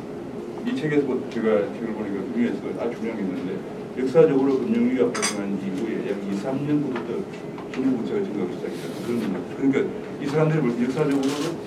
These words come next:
항상 금융위기가 발생하고 나면 이, 삼 년 뒤에 재정위기가 온다는 것을 이미 얘기하고 있습니다. 우리 사실 많은 정책 전문가들이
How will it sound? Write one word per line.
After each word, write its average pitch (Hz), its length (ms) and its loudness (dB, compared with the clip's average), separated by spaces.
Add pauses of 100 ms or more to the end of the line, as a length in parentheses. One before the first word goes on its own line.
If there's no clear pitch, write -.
(260)
항상 - 300 -2
금융위기가 151 480 6
발생하고 113 420 0
나면 101 280 -2
이, - 100 -4
삼 127 140 2
년 127 180 4
뒤에 120 160 2 (460)
재정위기가 123 680 2
온다는 113 300 4
것을 - 160 0 (140)
이미 135 200 2
얘기하고 - 320 -4
있습니다. - 260 -6 (280)
우리 117 100 0
사실 117 320 0 (320)
많은 117 320 4
정책 117 300 2
전문가들이 107 480 0